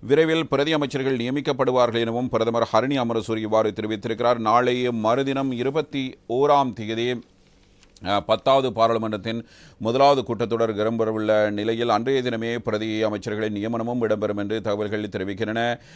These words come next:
மேலும் இருபத்தொரு புதிய அமைச்சர்கள் தெரிவு செய்யப்பட்டுள்ள நிலையில், அதனை விட குறைவான பிரதி அமைச்சர்களை தெரிவு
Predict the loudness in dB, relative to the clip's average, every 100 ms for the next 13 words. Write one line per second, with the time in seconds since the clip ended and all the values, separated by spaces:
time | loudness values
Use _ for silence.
0 | -10 0 2 2 2 0 0 -2 -2 0
1 | 2 2 0 -4 -4 -4 -4 -4 -4 -4
2 | -2 -4 -4 -4 -2 -2 0 0 0 -4
3 | -4 -4 -4 0 0 0 -2 -4 -2 -4
4 | -6 -6 -4 -4 -6 -6